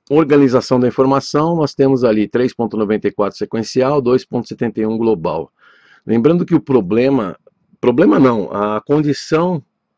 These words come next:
do global é a menos favorecida, né? Justamente porque todos os planos, os livros didáticos,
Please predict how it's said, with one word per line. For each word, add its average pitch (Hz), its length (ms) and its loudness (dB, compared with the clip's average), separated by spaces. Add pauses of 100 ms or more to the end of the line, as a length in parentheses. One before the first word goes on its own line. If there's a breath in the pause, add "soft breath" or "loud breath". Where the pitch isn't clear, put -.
(320)
do 143 200 0
global 123 680 2
é 123 80 4
a 123 60 2
menos 135 320 4
favorecida, 113 960 0
né? 107 240 -4 (580)
Justamente 127 480 2
porque 135 300 0
todos 185 340 -2
os 151 160 -4
planos, 107 1300 -2 (420)
os 101 220 -8
livros 101 460 -2
didáticos, 90 1500 -6